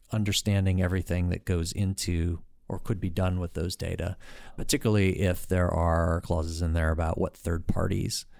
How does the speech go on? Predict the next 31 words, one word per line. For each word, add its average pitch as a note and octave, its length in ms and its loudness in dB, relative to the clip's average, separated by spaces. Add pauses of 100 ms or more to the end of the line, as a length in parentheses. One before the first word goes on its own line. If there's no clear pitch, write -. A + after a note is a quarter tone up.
(140)
can E2 240 -2
do F2+ 380 -2 (360)
with - 160 -8
those - 220 -6
data. A#2 380 -6 (800)
But A#2+ 200 -2
the, B2 100 2
the A#2 200 -2
benefit B2+ 600 0
to F2 500 0
the G#2 100 -4
clinical A2 340 0
care E3 240 0
that G#2 120 2
you F#2 120 2
could E2+ 180 -6
receive E2 680 -2
seems - 520 4
pretty F2+ 220 -2
clear. D#2+ 240 -4
And D#2+ 100 -2
this F#2+ 100 0
is G2+ 100 0
a G2 60 0
bright F2+ 200 0
light E2+ 160 0
example E2 460 -4
where E2 80 -4
that E2 180 -4
risk E2 220 -4
benefit E2 360 -8